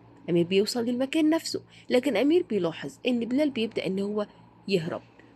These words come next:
ومعاه الشنطة بتاعت الفلوس بيحطها كمان في شنطة العربية وبيجري على طول. امير ما لحقوش. كمال كمان لما عرف اطلق عليه نار، لكن كان هرب. فكمال وامير كل واحد فيهم استقل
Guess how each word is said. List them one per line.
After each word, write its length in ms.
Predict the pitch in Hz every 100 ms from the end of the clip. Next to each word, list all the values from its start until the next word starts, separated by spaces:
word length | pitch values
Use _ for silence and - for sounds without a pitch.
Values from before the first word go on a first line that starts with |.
| -
ومعاه 320 | 156 143 156
الشنطة 380 | 151 - 254 285
بتاعت 280 | - 294 294
الفلوس 360 | 269 233 156
بيحطها 500 | 151 139 143 - 262
كمان 400 | 269 269 254 262
في 140 | 247 -
شنطة 260 | 160 196 254
العربية 520 | 247 254 262 302 359
وبيجري 580 | 339 277 240 285 262 240
على 200 | 180 170
طول. 220 | 214 180 - - - - - - -
امير 260 | 285 370
ما 140 | 349 320
لحقوش. 520 | 269 - 208 208 - - _
كمال 280 | - 190 190
كمان 240 | 190 202 214
لما 220 | 226 226
عرف 280 | 254 330 - _
اطلق 320 | 214 226 190 196
عليه 200 | 214 226
نار، 260 | 233 190 - - -
لكن 260 | 175 165
كان 200 | 165 180
هرب. 280 | 185 240 202 - - - - - -
فكمال 500 | 302 302 269 165 185
وامير 380 | 254 240 180 -
كل 160 | 285
واحد 260 | 285 285 269
فيهم 280 | - 175 -
استقل 440 | 277 311 - 202